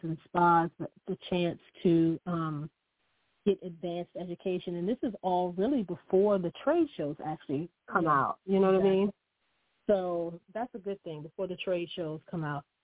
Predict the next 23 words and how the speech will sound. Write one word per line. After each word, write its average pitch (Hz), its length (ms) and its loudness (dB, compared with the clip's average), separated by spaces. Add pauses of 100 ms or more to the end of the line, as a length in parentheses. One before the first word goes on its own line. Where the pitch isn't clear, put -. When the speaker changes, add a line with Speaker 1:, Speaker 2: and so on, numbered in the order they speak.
(120)
Speaker 1:
And 262 100 4
the 254 60 2
trade 349 320 0
shows 170 260 0
are 143 160 -8 (540)
huge, 214 580 2 (1800)
which 185 260 0
I 185 120 0
also 247 380 0
love. 147 440 -8 (160)
I 180 80 -6
mean, 165 340 -8
if, 156 100 -16 (300)
if 180 120 -10 (200)
you've 247 160 -2
never 254 300 0
attended, 196 580 0
like, 170 300 -2 (800)
um, 165 480 -4
Premier 190 400 4
Orlando 175 920 2
or, 160 460 0
um, 156 640 -8